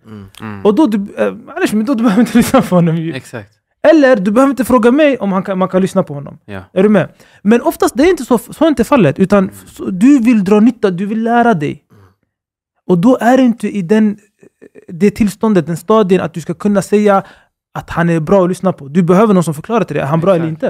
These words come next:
Speaker 3: inte?
Speaker 1: Mm.
Speaker 2: Exakt.
Speaker 3: Och sen, nummer två, Malish, alltså, men det,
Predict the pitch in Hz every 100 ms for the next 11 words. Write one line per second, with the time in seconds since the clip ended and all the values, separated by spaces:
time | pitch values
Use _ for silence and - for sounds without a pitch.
0 | 143 120 113 107 107 196 190 294 302 262
1 | _ _ _ - 185 196 208 - 269 254
2 | 247 _ _ _ _ _ - 160 180 262
3 | 170 147 165 156 - _ _ _ 143 170